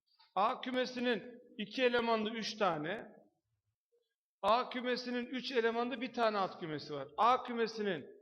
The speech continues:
hiç eleman bulundurmayan bir tane alt kümesi var. O da boş küme. Bunların hepsinin adedi üç, altı, yedi, sekiz, iki üzeri üç ile de A kümesinin kaç tane alt kümesi vardır derlerse cevap sekiz tane.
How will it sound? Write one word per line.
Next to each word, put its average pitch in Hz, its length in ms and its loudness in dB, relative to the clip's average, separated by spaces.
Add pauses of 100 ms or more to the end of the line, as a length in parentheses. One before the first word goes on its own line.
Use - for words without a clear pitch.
(220)
hiç 254 300 -4
eleman 233 500 0
bulundurmayan 220 680 -2
bir 240 140 -10
tane 226 260 2
alt 220 300 -2
kümesi 151 340 -8
var. 127 220 -6
O 202 160 -2
da 220 160 0
boş 196 160 2 (140)
küme. 110 180 -14 (1160)
Bunların 240 420 2
hepsinin 240 420 -2
adedi 240 640 -2 (640)
üç, - 340 -6 (140)
altı, 226 340 4
yedi, 214 320 -4
sekiz, 240 480 -6 (100)
iki 226 240 -8
üzeri 240 260 -2
üç 247 280 -8
ile 247 220 -2
de 202 280 2 (380)
A 233 260 6
kümesinin 240 560 -4
kaç 247 300 2
tane 254 300 4
alt 220 280 0
kümesi 214 360 -2
vardır 208 380 2
derlerse 214 540 -2
cevap 220 320 4
sekiz 208 440 -6
tane. 135 320 -4